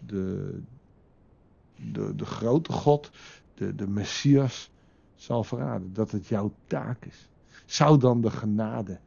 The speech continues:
er niet zijn? Zou Judas niet gewoon in de hemel zijn? Nou, dat is niet aan ons. Het is aan God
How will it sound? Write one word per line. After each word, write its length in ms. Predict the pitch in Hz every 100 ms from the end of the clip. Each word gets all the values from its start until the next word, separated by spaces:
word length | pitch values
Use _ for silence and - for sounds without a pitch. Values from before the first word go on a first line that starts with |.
| - _ -
er 140 | 110
niet 140 | 104
zijn? 160 | - 107
Zou 320 | - 127 135 - - -
Judas 440 | 113 143 135 -
niet 180 | 131 -
gewoon 360 | 131 117 120
in 100 | 110
de 80 | 104
hemel 260 | 104 131 110
zijn? 300 | - 85 92 - _ _ _ _ _ _ _ _ _ _ _ _ _ _ _ - - -
Nou, 160 | - - - _
dat 380 | - 127 147 160
is 100 | 156
niet 160 | 135 120
aan 80 |
ons. 360 | 151 208 - - - - _ _ _ _ _
Het 340 | - - 120
is 160 | 147 -
aan 140 | 113
God 440 | 82 147 240 -